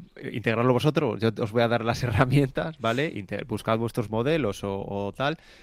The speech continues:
buscaros esa parte vosotros e integrarlo en las aplicaciones que hagáis para, para mi plataforma,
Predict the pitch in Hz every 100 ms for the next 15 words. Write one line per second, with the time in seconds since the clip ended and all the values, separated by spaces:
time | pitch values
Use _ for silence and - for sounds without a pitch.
0 | - 110 - 110 107 113 120 117 117 117
1 | 139 165 98 98 95 101 98 107 110 107
2 | 104 107 110 127 107 - 95 101 - 107
3 | 101 104 - - 107 107 117 120 123 151
4 | 156